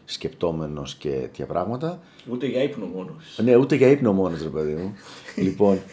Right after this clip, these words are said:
Speaker 1: ε, με το που ξυπνάς το πρωί, αν νιώσεις το κεφάλι σου, είναι πολύ συνηθισμένο ότι αρχίζεις να σκέφτεσαι αυτή την περίπτωση και αυτή την κατάσταση,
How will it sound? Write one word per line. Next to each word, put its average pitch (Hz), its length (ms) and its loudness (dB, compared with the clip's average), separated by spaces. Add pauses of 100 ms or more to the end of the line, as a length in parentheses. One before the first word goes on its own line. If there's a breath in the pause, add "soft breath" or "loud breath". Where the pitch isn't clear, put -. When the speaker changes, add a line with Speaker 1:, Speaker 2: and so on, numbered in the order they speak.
(640 loud breath)
Speaker 1:
ε, 80 540 -6 (200)
με 98 420 0
το 95 140 0
που 87 400 -2
ξυπνάς 110 440 -4
το 110 80 -4
πρωί, 92 540 0 (560)
αν 104 240 -2
νιώσεις 107 240 -6
το - 80 -10
κεφάλι 92 340 -2
σου, - 100 -10
είναι 85 80 -8
πολύ 104 140 -2
συνηθισμένο 76 560 -8
ότι 64 160 -10
αρχίζεις 92 280 -10
να 82 60 -10
σκέφτεσαι - 320 -8
αυτή - 120 -20
την 90 80 -10
περίπτωση 76 640 -6
και - 60 -14
αυτή - 140 -18
την - 100 -10
κατάσταση, 71 560 -8